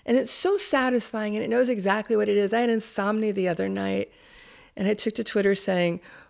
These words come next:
"Remind me never to send my child to Hudson University," which is the university in Law and Order where everything bad happens because they can't use real names.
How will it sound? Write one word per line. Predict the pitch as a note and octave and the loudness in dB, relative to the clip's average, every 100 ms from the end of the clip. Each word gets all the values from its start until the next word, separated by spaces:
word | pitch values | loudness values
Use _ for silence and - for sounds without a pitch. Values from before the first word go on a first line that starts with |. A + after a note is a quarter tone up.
| _ | _
"Remind | G3+ G#3+ G#3 A3 B3+ A#3 | -2 2 2 4 4 4
me | F#3+ | 2
never | F3+ F#3 F#3+ G3+ | 0 2 4 6
to | G#3 | 4
send | G#3 - F#3+ | 4 2 2
my | F3+ | 2
child | F3+ - F3 F3 | 0 2 2 2
to | E3+ | 0
Hudson | - F3+ F3 - F#3 | 2 2 2 0 0
University," | F3 F3 E3+ F3 - F#3 E3 | 2 2 4 2 2 2 2
which | F3+ F#3 | 2 2
is | A3 - | 0 2
the | G#3+ F#3+ - - | 0 -2 -8 -8
university | G#3+ B3 B3+ A#3 A3+ - A3 G#3 | 2 6 6 6 4 2 -2 -2
in | F#3+ | 2
Law | F#3+ F#3+ | 4 2
and | F#3 | 2
Order | F#3 F3+ | 2 2
where | E3+ F3 - - | 2 0 2 4
everything | G#3+ G3 G#3+ - F#3 | 4 4 0 0 -2
bad | D3+ C4 E3+ F3 | -2 0 2 2
happens | D#3+ D#3+ - E3 E3 | 2 0 2 0 2
because | C4 G3 G#3 | 0 2 4
they | G3+ | 4
can't | G3+ F#3+ | 4 2
use | F#3+ F#3+ F#3+ | 2 0 0
real | F3+ F3+ | 0 2
names. | F3 F3 F3 - | 2 2 0 -8